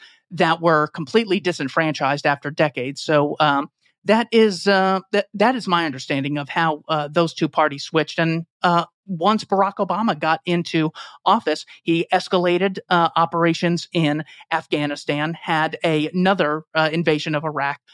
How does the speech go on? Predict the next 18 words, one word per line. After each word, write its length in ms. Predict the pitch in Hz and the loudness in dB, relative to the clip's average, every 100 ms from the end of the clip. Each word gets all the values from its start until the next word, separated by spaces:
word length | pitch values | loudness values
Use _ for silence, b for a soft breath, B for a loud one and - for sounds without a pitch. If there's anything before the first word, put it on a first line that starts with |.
| b _ | b _
bombed 280 | 160 180 202 | 2 2 2
countries 400 | 202 185 190 180 | -4 -4 -4 -2
like 180 | 185 185 | -2 -2
Syria, 520 | - 143 143 139 185 170 | -2 0 0 -4 -6 -6
along 320 | 156 160 156 | -2 -4 0
with 240 | 151 156 b b - | -2 -2 b b -2
Yemen, 440 | 165 160 139 156 | 0 2 0 -2
did 160 | 165 147 | -4 0
not 240 | 170 220 | 0 0
close 240 | - 185 170 | -2 -2 0
down 240 | 160 170 | 0 0
Guantanamo 640 | 165 160 156 156 156 156 170 | 0 -2 0 0 2 0 0
Bay. 320 | 135 143 160 B B B - | -2 -4 -6 B B B 0
And 420 | 185 170 165 151 - _ _ _ _ _ _ - | 2 2 -2 -8 -16 _ _ _ _ _ _ -2
I 100 | 190 | 0
think 180 | 208 202 | 2 2
the 80 | 156 | 2
Libya 440 | 175 180 151 | 2 4 0